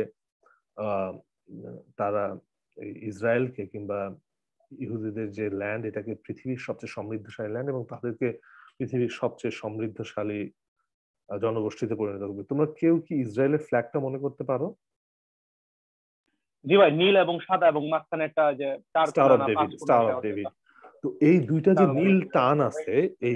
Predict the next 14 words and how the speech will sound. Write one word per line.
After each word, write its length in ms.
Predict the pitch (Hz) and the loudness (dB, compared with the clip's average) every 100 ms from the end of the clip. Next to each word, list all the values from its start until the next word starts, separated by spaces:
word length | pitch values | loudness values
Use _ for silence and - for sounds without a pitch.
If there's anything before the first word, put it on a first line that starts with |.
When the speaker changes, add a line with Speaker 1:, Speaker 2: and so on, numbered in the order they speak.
| 113 | -2
Speaker 1:
দুইটা 180 | 123 147 | -2 0
নীল, 160 | 135 165 - 127 | 4 2 2 0
এই 60 | 127 135 110 | 0 -4 -6
দুইটা 220 | 117 131 143 | -4 2 2
নীল 160 | 120 135 127 | 2 -2 -2
টানের 320 | 120 117 131 131 | -4 -4 -6 -6
নাম 120 | 110 107 | -6 -6
হচ্ছে, 240 | 110 - 160 - - 139 | -8 0 0 0 -4 -4
উপরের 280 | - 143 147 - 113 127 | 2 2 2 -8 -12 -4
টান 140 | 131 139 | -4 -4
হচ্ছে, 220 | 135 226 | -8 -8
আহ, 1120 | 370 _ _ _ _ _ - 123 113 110 110 160 156 | -8 _ _ _ _ _ -8 -2 2 2 2 2 4
ইউফ্রেটিস 520 | 170 165 160 160 151 - | 2 2 -2 0 -4 -4
রিভার, 260 | 107 - | -8 -6